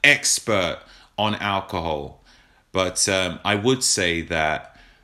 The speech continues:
red wine in moderation, um,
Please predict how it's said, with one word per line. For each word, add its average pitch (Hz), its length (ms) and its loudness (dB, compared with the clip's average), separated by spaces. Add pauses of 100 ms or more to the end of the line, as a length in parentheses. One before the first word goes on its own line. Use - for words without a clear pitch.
(120)
red 104 380 0
wine 85 540 -2 (100)
in 226 280 6
moderation, 110 920 0 (520)
um, 92 600 -4